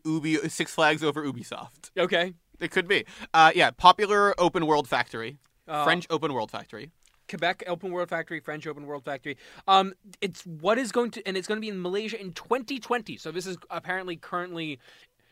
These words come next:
Speaker 2: I mean,
Speaker 1: They've
Speaker 2: it's being
Speaker 1: probably
Speaker 2: planned.
Speaker 1: just started building it, I
Speaker 2: They
Speaker 1: guess,
Speaker 2: prob-,
Speaker 1: at this point.
Speaker 2: they probably just started designing it and putting
Speaker 1: Yeah.
Speaker 2: it together.
Speaker 1: Right. Um, so it'll have all the exciting Ubisoft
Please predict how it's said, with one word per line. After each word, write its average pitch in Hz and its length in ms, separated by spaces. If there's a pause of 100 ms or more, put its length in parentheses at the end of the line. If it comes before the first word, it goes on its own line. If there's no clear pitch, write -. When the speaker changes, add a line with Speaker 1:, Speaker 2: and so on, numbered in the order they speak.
(200)
Speaker 2:
I 175 60
mean, 175 120
Speaker 1:
They've 208 100
Speaker 2:
it's 175 80
being 175 200
Speaker 1:
probably 196 180
Speaker 2:
planned. 165 160
Speaker 1:
just 160 220
started 135 420
building 98 320
it, - 120 (180)
I - 20
Speaker 2:
They 214 80
Speaker 1:
guess, - 160
Speaker 2:
prob-, - 100
Speaker 1:
at - 100
this - 60
point. - 240 (140)
Speaker 2:
they 262 80
probably 311 240
just 233 140
started 196 240
designing 151 500
it 143 160
and 131 100
putting 135 240
Speaker 1:
Yeah. 127 40
Speaker 2:
it 113 80
together. 113 440
Speaker 1:
Right. 120 120 (580)
Um, 147 380 (680)
so 175 320 (640)
it'll 165 220
have 175 160
all 180 200
the 240 120
exciting 202 420
Ubisoft 190 520